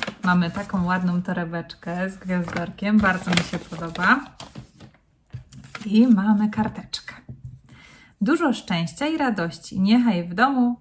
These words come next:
waszym gości. Dużo jadła wszelakiego i napoju wybornego. Pieniądz niech się sypie,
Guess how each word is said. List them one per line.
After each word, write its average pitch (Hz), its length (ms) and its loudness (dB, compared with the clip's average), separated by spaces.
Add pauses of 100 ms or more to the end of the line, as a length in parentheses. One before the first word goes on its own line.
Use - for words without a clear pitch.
waszym 190 500 2
gości. 165 500 -6 (100)
Dużo 185 320 0
jadła 170 720 -4
wszelakiego 175 960 -6
i 185 140 4
napoju 180 680 4
wybornego. 165 800 -6 (480)
Pieniądz 196 580 4
niech 180 240 2
się 175 280 0
sypie, 180 640 0